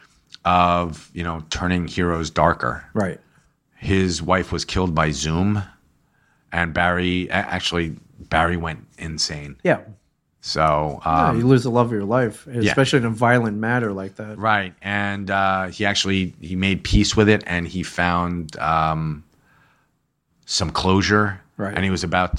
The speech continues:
Speaker 1: to, um, remarry. And he found out that, uh, Zoom was,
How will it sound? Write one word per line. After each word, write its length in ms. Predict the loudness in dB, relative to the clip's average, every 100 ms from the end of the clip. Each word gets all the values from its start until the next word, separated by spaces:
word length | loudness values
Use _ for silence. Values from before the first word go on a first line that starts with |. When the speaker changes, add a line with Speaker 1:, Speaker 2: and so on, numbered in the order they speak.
| -4
Speaker 1:
to, 460 | -4 -2 -4 -6 -10 -6
um, 500 | -2 -2 -2 -6 -14 -20 _ _ _ _ -16 -16 _ _ _ _ -4
remarry. 580 | -2 0 0 -2 -6 -18 _ _ _ -20 _ _ _
And 120 | -6 -4
he 60 |
found 300 | 0 0 2
out 240 | 2 0 0
that, 340 | 0 0 0
uh, 200 | 0 2
Zoom 320 | 0 -2 -2
was, 180 | -4 -6